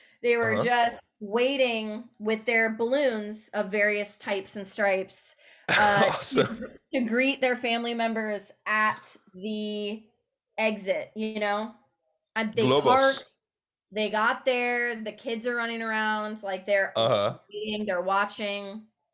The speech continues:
Speaker 1: Yeah, it's a whole
Speaker 2: <laughs>
Speaker 1: welcome party. It's cool.
Speaker 2: That's awesome.
Speaker 1: I like that.
Speaker 2: Who had
Speaker 1: It's
Speaker 2: the, who had the best balloons? Like, what was the best balloon you saw?
Speaker 1: Um,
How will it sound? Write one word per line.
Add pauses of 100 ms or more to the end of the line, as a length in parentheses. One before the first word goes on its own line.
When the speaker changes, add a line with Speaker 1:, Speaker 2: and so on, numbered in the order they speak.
(320)
Speaker 1:
Yeah,
it's
a
whole
Speaker 2:
<laughs>
Speaker 1:
welcome (120)
party.
It's
cool.
Speaker 2:
That's
awesome.
Speaker 1:
I
like
that.
Speaker 2:
Who
had
Speaker 1:
It's
Speaker 2:
the, (120)
who
had
the
best
balloons?
Like,
what
was
the
best
balloon
you
saw? (1040)
Speaker 1:
Um,